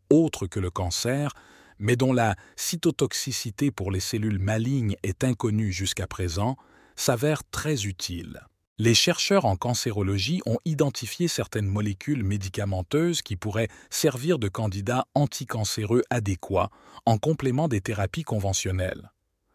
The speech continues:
Par conséquent, la réaffectation de médicaments ayant une efficacité anticancéreuse peut être considérée comme une stratégie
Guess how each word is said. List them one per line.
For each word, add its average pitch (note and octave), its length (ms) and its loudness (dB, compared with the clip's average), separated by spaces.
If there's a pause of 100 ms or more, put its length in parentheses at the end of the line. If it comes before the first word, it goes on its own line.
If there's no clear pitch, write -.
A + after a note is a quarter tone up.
(140)
Par - 200 4
conséquent, B2 640 2 (340)
la G#2 200 6
réaffectation C#3+ 840 0
de A#2 100 0
médicaments G#2+ 760 0
ayant A2+ 360 0
une A#2 260 2
efficacité B2+ 800 -2
anticancéreuse A#2+ 1040 -2
peut - 180 -8
être B2+ 240 -4
considérée B2 640 -4
comme A2 220 -2
une G#2 100 0
stratégie B2 720 -4